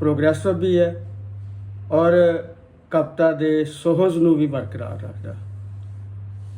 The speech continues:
ਉਹ ਪੇਸ਼ ਨੇ, ਅਹ, ਛੋਟੀਆਂ-ਛੋਟੀਆਂ ਦੋ ਤਿੰਨ ਕਵਿਤਾਵਾਂ। ਪਹਿਲੀ ਕਵਿਤਾ ਹੈ ਛੱਲ। ਉਹ ਸਾਂਵਲੀ ਤੀਮੀ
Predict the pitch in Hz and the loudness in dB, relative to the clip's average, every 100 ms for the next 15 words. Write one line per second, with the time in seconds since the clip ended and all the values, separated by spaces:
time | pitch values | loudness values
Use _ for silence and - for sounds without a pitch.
0 | - - - 139 135 131 - 143 147 156 | -14 -14 -8 -4 -4 -4 -2 0 0 2
1 | 156 165 - - - - 135 131 131 131 | 0 0 -8 -20 -20 -8 -4 -2 -2 -4
2 | 127 - 156 151 147 147 139 127 127 - | -8 -6 -4 -2 -2 -4 -8 -8 -8 -8
3 | - 139 131 131 107 127 104 110 101 101 | -6 -6 -4 -6 -6 -8 -8 -10 -10 -12
4 | - - - - - - - - 170 190 | -14 -14 -12 -12 -12 -12 -4 0 2 2
5 | 185 147 - 147 170 175 - - 170 139 | 2 0 4 4 4 -4 -8 0 0 0
6 | 104 - - - - _ - _ - _ | -4 -14 -20 -20 -20 _ -20 _ -20 _
7 | _ _ _ _ _ - - - - 208 | _ _ _ _ _ -20 -16 -12 -4 -4
8 | 202 190 185 196 208 220 190 196 202 196 | 0 2 2 2 0 2 2 4 4 2